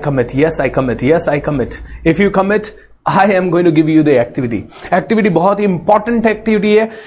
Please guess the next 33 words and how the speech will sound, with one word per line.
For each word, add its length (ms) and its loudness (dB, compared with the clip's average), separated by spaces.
और 380 0
एक्टिविटी 400 0
बहुत 280 0
ही 40 4
सिंपल 560 -2
एक्टिविटी 480 -4
भी 160 -6
है। 140 -10
इस 160 0
एक्टिविटी 440 2
को 100 0
मैंने 200 0
हजारों 540 0
बार 160 2
किया 300 2
है। 200 0
इस 140 2
एक्टिविटी 440 0
को 100 0
मैं 120 2
अपने 180 -2
कमांडो 340 0
ट्रेनिंग 300 0
के 100 0
ग्रुप 280 2
में 120 0
देता 200 0
हूं, 120 0
लोगों 220 2
को 100 -2
बार-बार 500 0
देता 220 0
हूं। 80 2